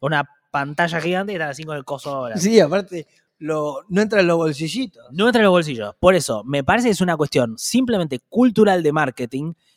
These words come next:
Speaker 1: en donde yo, como consumidor, me gustaría que haya hamburguesas. Yo prefiero que me mejoren la calidad de la hamburguesa simple.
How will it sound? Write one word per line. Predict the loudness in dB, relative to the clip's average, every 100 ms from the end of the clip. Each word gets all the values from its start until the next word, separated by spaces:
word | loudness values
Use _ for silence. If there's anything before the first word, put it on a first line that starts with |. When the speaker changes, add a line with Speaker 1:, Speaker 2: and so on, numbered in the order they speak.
| _ -8
Speaker 1:
en | -4
donde | -4 -4 -8 -8
yo, | -2 0 0 -4 _ _ _
como | -10 -8 -6
consumidor, | -6 -6 -6 -2 0 0 -2
me | -8
gustaría | -8 -6 -6
que | -6
haya | -4 -6 -6
hamburguesas. | -6 -4 -4 -4 -6 -8 -12 _ _ _ _ _ _ _ _ _
Yo | 0 0
prefiero | 0 -2 -2
que | -2
me | -4 -6
mejoren | -8 -6 -4 -2 -2
la | -2
calidad | -4 -4 -2 -2 -4 -6
de | -10
la | -8
hamburguesa | -8 -8 -8 -10
simple. | -14 -14 -14 -16 -20 -20